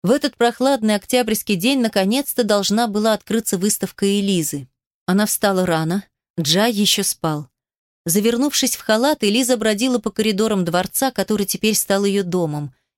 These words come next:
Элизе нравился лучистый свет раннего утра. Она часто гуляла одна, пока все еще спали. Порой ей хотелось ущипнуть себя –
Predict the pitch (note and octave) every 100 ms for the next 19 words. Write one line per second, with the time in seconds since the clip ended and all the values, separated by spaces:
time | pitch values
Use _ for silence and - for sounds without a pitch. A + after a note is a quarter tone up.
0 | - A3 C#4+ C#4 C4+ C4 D4+ A3 E3+ -
1 | F3 F3 - G3+ - F#3+ - F3 G#3+ F#3
2 | F#3 F3+ F3 E3+ - E3+ E3 - D#3 _
3 | _ - F#3 F#3 G3+ F#3 - F3 F#3 F#3
4 | F3 E3+ D#3+ E3 G#3+ A#3+ _ _ G3 F#3
5 | G3+ - G#3 F#3+ G#3+ - - E3 C3+ C3
6 | _ _ _ _ - G#3+ C4 C4+ B3+ B3
7 | B3 - D4+ C4+ C4+ - - C4+ - C4+
8 | - C4+ D4+ - - A3 A3 G#3